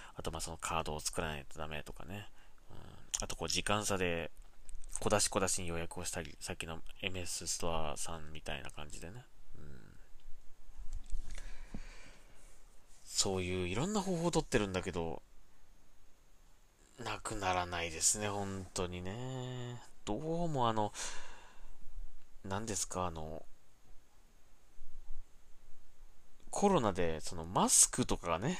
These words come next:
アルコールとかが、こう、買えない時期とかね、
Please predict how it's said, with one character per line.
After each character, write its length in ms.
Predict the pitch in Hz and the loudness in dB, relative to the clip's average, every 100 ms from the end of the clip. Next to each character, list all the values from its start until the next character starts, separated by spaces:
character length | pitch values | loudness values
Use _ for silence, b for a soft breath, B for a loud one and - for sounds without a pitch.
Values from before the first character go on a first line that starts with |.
| - | 4
ア 160 | 110 120 | 6 8
ル 100 | 170 | 8
コ 140 | - | 6
ー 200 | - 175 | 8 8
ル 120 | 147 | 10
と 100 | - | 8
か 160 | 156 107 | 6 4
が、 200 | 90 - B B B B - | 2 2 B B B B 0
こ 560 | - 104 95 92 - - | 2 4 6 6 4 0
う、 40 | B B - - - - - - - - - - - - - - - - - - - - - - | B B 0 0 0 0 -2 -8 -8 -12 -12 -12 -10 -8 -10 -8 -8 -8 -10 -14 -14 -10 -8 -2
買 300 | - 120 165 | 4 6 6
え 60 | |
な 100 | 175 | 6
い 120 | 156 139 | 6 6
時 180 | 139 | 6
期 160 | - 107 | 4 2
と 80 | - | 0
か 140 | 71 | 0
ね、 180 | 104 - | -2 -4